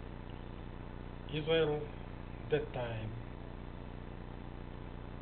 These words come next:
was like, may I say it, a little settlement.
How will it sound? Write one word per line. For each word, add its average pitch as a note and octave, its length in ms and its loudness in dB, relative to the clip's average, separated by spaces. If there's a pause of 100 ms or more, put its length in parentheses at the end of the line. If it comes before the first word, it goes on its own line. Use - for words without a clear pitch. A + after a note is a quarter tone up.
(340)
was D3 160 4 (120)
like, D#3+ 340 2 (2500)
may D3+ 200 6
I - 20 8 (160)
say C#3+ 160 4
it, C#3 140 2 (420)
a - 100 -2
little A2 200 4 (120)
settlement. A#2+ 440 4